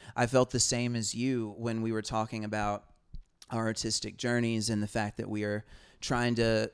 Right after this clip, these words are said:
seek our values through life and through art and being very intentional about that. And I know for both of us, our art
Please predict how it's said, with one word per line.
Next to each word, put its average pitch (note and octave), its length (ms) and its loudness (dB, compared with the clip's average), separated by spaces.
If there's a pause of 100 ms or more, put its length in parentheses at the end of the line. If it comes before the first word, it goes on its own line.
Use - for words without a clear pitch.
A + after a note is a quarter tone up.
(140)
seek C#3+ 320 2
our B2 100 4
values A2 920 2 (320)
through A2+ 680 4 (340)
life G#2+ 460 0
and G#2+ 180 -2
through G#2+ 220 0
art A2 320 2
and G#2+ 100 0
being G#2+ 220 -2
very G#2+ 220 0
intentional G#2+ 720 -4
about G#2 340 -4
that. G#2+ 260 0
And G#2 140 -2
I G#2+ 60 0
know G#2+ 240 0
for G2+ 180 -4
both G#2+ 260 -2
of G#2 100 -6
us, G2+ 480 -2 (540)
our G2+ 600 -2 (580)
art A#2 340 4